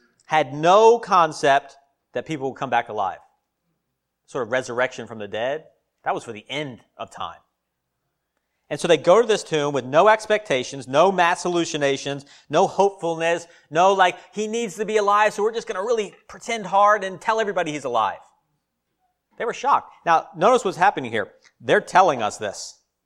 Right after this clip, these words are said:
They're telling on themselves. These are his disciples who wrote this. They're saying, "We didn't even believe." So what needs to happen?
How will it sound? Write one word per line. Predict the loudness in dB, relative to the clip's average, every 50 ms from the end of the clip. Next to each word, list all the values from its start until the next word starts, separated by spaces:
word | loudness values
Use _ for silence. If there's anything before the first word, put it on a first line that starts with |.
| _ _ _ _ _ _ _ _ _ _ _ _ _ _ -20 -20 -20 -20 -20 -20 _ _ _ _ _
They're | -6 -6 -6
telling | -2 0 2 2 2 0 2
on | 2 2 2 0
themselves. | -4 -8 -10 -8 -6 -6 -6 -8 -12 -18 -20 -20 _ _ _ _ _ _ _ _
These | -10 -6 -4
are | -2
his | -2 -4 -4
disciples | -6 -2 -2 -2 -2 -4 -10
who | -6
wrote | -6 -4 -6 -6
this. | -10 -18 -18 _ _ _ _ _ _ _ _ _ _ _
They're | -16 -10
saying, | -6 -4 -4 -4 -6
"We | -8 -8
didn't | -8 -6 -8
even | -10 -10 -8
believe." | -8 -8 -6 -8 -10 -12 _ _ _ _ _ _ _ _ _ _ _ _ _ _ _ _ _ _ _ _ _ _ _ _ _ _ _ _ _ _ _ _ _ _
So | _ 0 2
what | 2 2
needs | 2 0 -2
to | -2 0
happen? | 2 2 0 0 -2 -8 -8